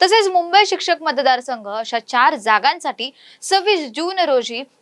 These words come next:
मतदान पार पडणार आहे. दोन पदवीधर मतदारसंघ आणि दोन शिक्षक मतदारसंघात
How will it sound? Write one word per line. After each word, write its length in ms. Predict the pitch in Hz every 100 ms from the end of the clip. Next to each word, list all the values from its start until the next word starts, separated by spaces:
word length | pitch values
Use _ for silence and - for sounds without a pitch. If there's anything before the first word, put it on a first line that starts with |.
| _ -
मतदान 460 | 269 359 262 240 294 -
पार 160 | 285 277
पडणार 360 | 233 196 180
आहे. 80 | - _ _ 262
दोन 220 | 415 427
पदवीधर 380 | 381 320 359 370
मतदारसंघ 720 | 339 294 294 302 294 262 220
आणि 380 | 214 233 247 240
दोन 200 | 240 240
शिक्षक 420 | 233 247 - 392
मतदारसंघात 720 | 381 311 269 269 262 247 208